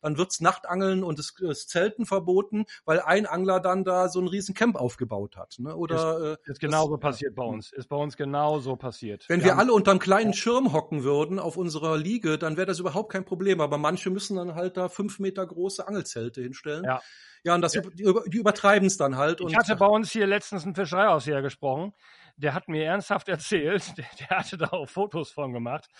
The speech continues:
Speaker 2: Da hatten hier Leute so ein Riesenzelt aufgebaut, wie du beschrieben hast. Und das ist jetzt wirklich kein Witz. Ich hab dreimal nachgefragt.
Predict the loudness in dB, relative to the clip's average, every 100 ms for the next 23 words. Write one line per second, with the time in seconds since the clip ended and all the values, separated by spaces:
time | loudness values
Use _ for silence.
0 | -20 -20 -10 -4 -2 -2 -2 -2 0 0
1 | 0 -4 -4 -4 -6 -8 -6 -6 -4 -4
2 | -6 -4 -2 -2 -4 -6 -6 -6 -4 -4
3 | -6 -6 -6 -6 -6 -8 -12 -16 -6 -4
4 | -2 -4 -6 -8 -6 -2 0 0 -2 -6
5 | -10 -8 -8